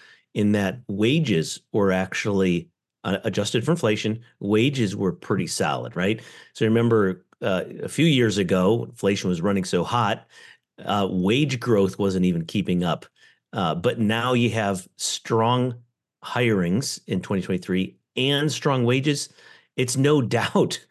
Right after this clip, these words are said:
that the economy is still humming. Uh, so yeah, key takeaway here is, uh, the, the momentum,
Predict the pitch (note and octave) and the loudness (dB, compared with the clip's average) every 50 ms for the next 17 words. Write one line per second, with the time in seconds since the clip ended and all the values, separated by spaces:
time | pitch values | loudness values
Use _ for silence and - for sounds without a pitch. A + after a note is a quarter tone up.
0 | - - - - - C3 B2 B2+ C3 G#2 - - - _ - - A2+ G#2 - - | -20 -20 -14 -6 -2 0 2 2 2 0 -2 -6 -14 _ -2 0 0 0 0 -2
1 | G#2+ A#2 B2+ B2 B2+ A#2+ A2 A#2 - - B2+ B2+ A#2 F#2+ G#2+ A#2 E3 - - - | -2 0 0 0 0 0 -2 -2 -4 0 0 0 2 2 0 0 0 0 0 -2
2 | - _ _ - - - - - - - A2 G#2+ G2 - - B2+ B2 D3 A#2+ E2 | -6 _ _ -20 -20 -20 -20 -10 -4 -2 -2 -2 0 2 2 4 4 4 2 0
3 | - - - G3+ G3+ - - F3+ F3+ E3 - D3+ C3+ B2+ A#2+ A2+ G#2+ A#2+ A#2 A2+ | -2 -2 2 2 2 2 2 0 0 0 0 2 4 4 4 4 2 2 2 2
4 | G2+ G2 A2+ G#2 G2 F#2+ - - - - - - - - G#2+ G#2+ G2 G2 - - | 2 4 2 2 2 0 -4 -12 -20 -20 -20 -20 -12 -6 -4 -2 -2 -2 -4 -8
5 | - - - - A2 G2+ - - _ _ _ _ _ _ _ _ - A#2 - - | -14 -10 -4 -2 -2 -4 -4 -8 _ _ _ _ _ _ _ _ -12 -12 -12 -8
6 | A#2 A2+ G#2+ G2 G2 G2+ G2+ G#2 G2+ G2+ G#2+ A2 A#2+ A#2 A#2+ - A#2+ G#2 G2 F2+ | -2 0 0 2 2 2 2 4 4 4 4 2 2 0 0 0 2 2 2 0
7 | F2+ F#2 | 0 -2